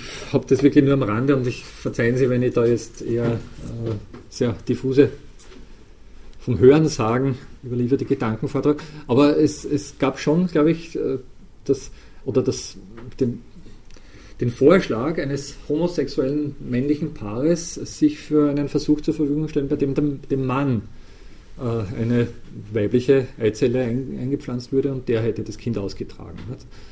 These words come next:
Nur wär's eine weibliche Eizelle gewesen, klar, also da wär die Frau sozusagen noch im Spiel gewesen, aber vom letzten Sommer, wenn Sie verfolgt haben, diese Geschichten mit dem Artificial Life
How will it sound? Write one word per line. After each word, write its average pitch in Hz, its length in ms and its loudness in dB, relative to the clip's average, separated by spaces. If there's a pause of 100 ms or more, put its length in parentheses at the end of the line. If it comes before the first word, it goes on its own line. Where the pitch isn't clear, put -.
(140)
Nur 143 460 8
wär's 139 180 10
eine 143 160 6
weibliche 123 560 6
Eizelle 131 400 6
gewesen, 147 400 4
klar, 117 240 6
also 110 180 2
da 104 160 0
wär 113 100 4
die 120 100 2
Frau 113 200 -2
sozusagen 123 380 -2 (280)
noch 123 180 -2
im 127 80 0
Spiel 120 260 -2
gewesen, 143 420 -4 (320)
aber 135 460 2 (540)
vom 139 240 -2
letzten 123 320 0
Sommer, 160 420 2
wenn 180 120 2
Sie 175 100 2
verfolgt 165 420 0
haben, 165 260 2
diese 156 380 4
Geschichten 151 400 -2
mit 151 140 0
dem 147 180 -2
Artificial 139 540 -4
Life 131 340 -2